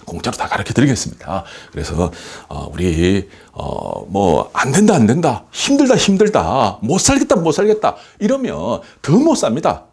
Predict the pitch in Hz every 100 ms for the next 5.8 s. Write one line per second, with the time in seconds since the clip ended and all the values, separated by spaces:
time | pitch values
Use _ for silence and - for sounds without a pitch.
0 | _ - - 78 78 85 - - - 76
1 | 67 50 - - _ - 80 80 76 73
2 | - - 131 226 196 165 85 - - 214
3 | 220 196 139 107 90 76 - - 101 -
4 | 80 69 - 143 156 156 - _ _ -
5 | 214 247 - 240 208 147 170